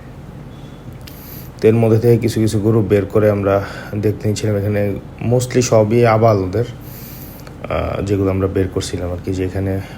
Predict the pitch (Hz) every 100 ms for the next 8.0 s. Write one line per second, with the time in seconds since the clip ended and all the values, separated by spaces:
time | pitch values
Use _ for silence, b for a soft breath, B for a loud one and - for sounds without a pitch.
0 | B 107 95 101 101 95 107 101 98 95
1 | 101 92 90 - 90 - 104 131 - -
2 | - - 104 101 101 98 98 - - B
3 | B B B B - - - - 92 -
4 | 101 98 92 - B B 101 101 95 92
5 | 101 98 95 107 107 120 123 117 113 110
6 | 147 208 202 165 139 139 - - 113 104
7 | - 101 - - - - - - -